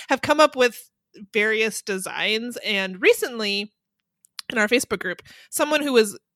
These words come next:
like, kind of new to the podcast, I'm not sure, shout out to whoever you are, um, said, like, brought up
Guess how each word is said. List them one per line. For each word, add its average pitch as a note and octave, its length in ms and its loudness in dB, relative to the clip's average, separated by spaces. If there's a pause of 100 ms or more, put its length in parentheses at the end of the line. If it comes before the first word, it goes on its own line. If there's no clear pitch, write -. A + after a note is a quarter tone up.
(160)
like, F#3+ 120 -8
kind B3 140 -4
of A#3 80 0
new G#3+ 140 0
to A3 60 -2
the A#3 80 -6
podcast, G#3 440 -6
I'm G#3+ 80 -10
not G#3 100 -8
sure, G3+ 220 -6
shout G#3+ 240 -2
out G#3 120 -2
to - 100 -12
whoever G3+ 180 -2
you G3 220 -4
are, F#3+ 200 0 (400)
um, G3+ 600 2 (400)
said, A3+ 480 4
like, A3 180 0
brought A#3 220 10
up A3+ 200 6